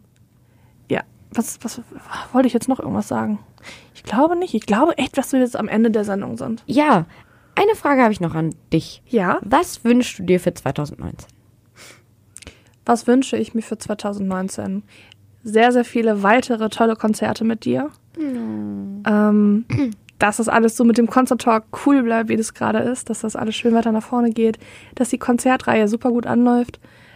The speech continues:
Speaker 1: Dass wir viele neue Freunde entdecken. Ähm, tolle Festivals zusammen haben. Und natürlich auch Glück und Gesundheit und sowas. Das ist natürlich so. Ja, ich glaube, das ist so das, was ich mir für zweitausendneunzehn wünsche.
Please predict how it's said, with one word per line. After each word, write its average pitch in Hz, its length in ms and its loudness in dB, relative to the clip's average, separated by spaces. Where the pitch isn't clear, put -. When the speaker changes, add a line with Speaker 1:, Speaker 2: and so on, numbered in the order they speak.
Speaker 1:
Dass - 220 -4
wir 220 100 2
viele 240 220 0
neue 220 180 2
Freunde 233 420 2
entdecken. 214 600 0
Ähm, 202 460 -2
tolle 247 260 0
Festivals 226 600 -2
zusammen 214 420 0
haben. 220 460 0
Und 226 180 -2
natürlich 226 460 0
auch 208 240 -4
Glück 240 400 2
und 202 440 -2
Gesundheit 226 600 2
und 202 100 -2
sowas. 202 240 -6
Das 214 120 -14
ist - 120 -20
natürlich 214 600 0
so. 208 240 -4
Ja, 247 140 0
ich 208 100 -6
glaube, 233 260 -4
das 226 140 -6
ist 240 140 -12
so 233 60 -6
das, 226 300 -6
was 220 120 -8
ich 220 100 -14
mir 220 60 -8
für - 100 -12
zweitausendneunzehn 226 720 -2
wünsche. 214 340 -6